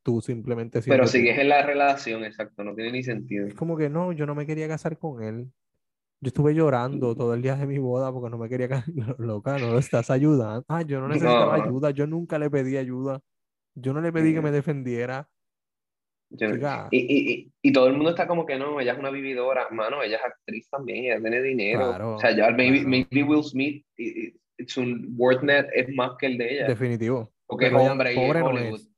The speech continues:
Speaker 1: pero pobre no es
Speaker 2: Exacto.
Speaker 1: ella.
Speaker 2: De hecho, yo creo que ella empezó en el cine y la televisión antes que él, ¿no?
Speaker 1: Debe-, no sé, no sé. No sé.
Speaker 2: Porque en retrospec-, en retrospectiva puedo pensar en la película más vieja que yo he visto de ella, que creo que es Scream dos.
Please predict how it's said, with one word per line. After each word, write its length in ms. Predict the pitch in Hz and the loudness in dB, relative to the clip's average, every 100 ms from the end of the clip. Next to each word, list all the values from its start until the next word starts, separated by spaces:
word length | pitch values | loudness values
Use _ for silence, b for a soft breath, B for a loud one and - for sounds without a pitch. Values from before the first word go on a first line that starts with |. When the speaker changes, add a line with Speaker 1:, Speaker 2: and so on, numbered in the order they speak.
| _ | _
Speaker 1:
pero 200 | 117 107 | -6 -4
pobre 280 | 98 117 135 | 0 2 2
no 140 | 107 | 0
es 80 | 101 | -4
Speaker 2:
Exacto. 280 | 98 104 104 | -6 -8 -6
Speaker 1:
ella. 260 | 110 107 98 | -4 -4 -6
Speaker 2:
De 180 | - 113 | -6 -6
hecho, 140 | 131 | 0
yo 100 | 147 | 0
creo 120 | 127 | 4
que 60 | 127 | 4
ella 80 | 139 | 2
empezó 280 | 135 139 139 | 0 -6 -8
en 100 | 143 | -8
el 100 | 135 | -8
cine 240 | 135 131 | -6 -4
y 20 | 139 | -2
la 100 | 135 | -2
televisión 340 | 131 123 127 | -2 -4 -6
antes 200 | 143 131 | -8 -10
que 160 | - 117 | -4 -2
él, 140 | 139 117 | 0 -4
¿no? 180 | 147 _ _ _ _ _ _ _ _ _ _ _ _ _ _ _ _ _ _ _ | -10 _ _ _ _ _ _ _ _ _ _ _ _ _ _ _ _ _ _ _
Speaker 1:
Debe-, 420 | 127 117 104 101 | -16 -6 -6 -4
no 200 | 113 117 | -2 -2
sé, 240 | - 92 - _ | -2 -6 -8 _
no 100 | 104 | -16
sé. 260 | - - _ _ _ _ _ _ _ | -14 -18 _ _ _ _ _ _ _
No 100 | 110 | -4
sé. 100 | 127 | -2
Speaker 2:
Porque 340 | - 120 113 - | 0 -2 -2 -2
en 120 | 127 | 0
retrospec-, 600 | 127 127 123 - 113 - _ - | 2 4 2 -2 -6 -8 _ -6
en 180 | 120 | -4
retrospectiva 720 | 120 113 120 117 113 113 117 127 | -2 -2 -2 -2 -4 0 0 2
puedo 320 | 131 135 135 | 2 2 2
pensar 680 | 135 135 - 131 127 127 - - _ _ _ _ | -2 -4 0 2 2 0 -6 -16 _ _ _ _
en 160 | 113 117 | -4 2
la 100 | 113 | 4
película 280 | 113 117 131 | 4 2 2
más 300 | 127 127 127 | 2 -4 0
vieja 280 | 127 131 127 | 0 0 -2
que 180 | 123 | -6
yo 140 | 123 120 | -4 -4
he 40 | |
visto 320 | 120 123 127 120 | -6 -8 -6 -2
de 180 | 120 | 0
ella, 200 | 120 117 | 0 -2
que 120 | 120 113 | -2 -4
creo 160 | 117 117 | -4 -4
que 60 | |
es 100 | 120 | -6
Scream 300 | - 120 117 117 | -8 -8 -8 -2
dos. 460 | 139 110 123 - | 0 0 -6 -18